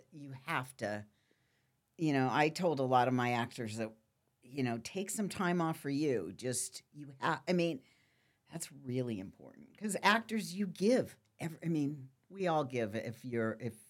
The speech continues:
you work at anything. Um, but actors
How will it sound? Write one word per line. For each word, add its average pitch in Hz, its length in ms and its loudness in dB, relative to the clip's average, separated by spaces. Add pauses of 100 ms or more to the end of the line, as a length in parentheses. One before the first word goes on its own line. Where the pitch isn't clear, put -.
(120)
you 120 200 -6
work 113 580 -2
at 78 260 -4
anything. 80 580 -6 (500)
Um, 117 420 0 (240)
but 127 400 6 (640)
actors 147 840 0